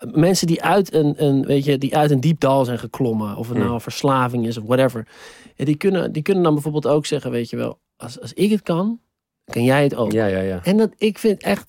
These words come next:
Speaker 1: ik vind het prachtig bedoeld, maar het is niet waar.
Speaker 2: Nee.
Speaker 1: Weet je wel, de waarheid is,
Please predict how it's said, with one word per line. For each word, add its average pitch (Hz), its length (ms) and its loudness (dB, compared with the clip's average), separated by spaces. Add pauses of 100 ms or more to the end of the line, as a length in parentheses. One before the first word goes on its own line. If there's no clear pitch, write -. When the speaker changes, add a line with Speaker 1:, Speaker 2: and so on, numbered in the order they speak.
(120)
Speaker 1:
ik - 200 -10
vind 220 200 2
het - 100 -20 (200)
prachtig 226 500 -2
bedoeld, 170 500 0 (500)
maar - 120 -6
het 143 200 -4 (140)
is - 240 0
niet 143 200 2
waar. 139 360 -2 (160)
Speaker 2:
Nee. 90 320 -8
Speaker 1:
Weet 139 160 0
je 165 60 2
wel, 180 180 2
de 127 140 -2
waarheid 151 580 0
is, 135 300 -4